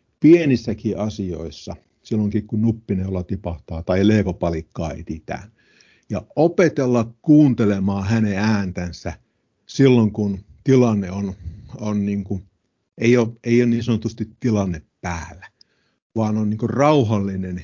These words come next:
hetki opetella kuuntelemaan hänen ääntänsä. Ja mä korostan sitä nimenomaan niin, että tässä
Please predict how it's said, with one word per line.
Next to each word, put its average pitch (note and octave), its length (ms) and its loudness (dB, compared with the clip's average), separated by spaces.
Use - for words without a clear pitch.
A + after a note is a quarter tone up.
hetki G#2 480 -10
opetella F#2+ 600 -8
kuuntelemaan F#2 680 -6
hänen F#2 220 -14
ääntänsä. - 500 -18
Ja G2+ 240 -4
mä B2 240 -4
korostan E3+ 500 4
sitä G2 220 -4
nimenomaan A#2+ 540 2
niin, A#2 180 2
että G2+ 240 -6
tässä - 400 -12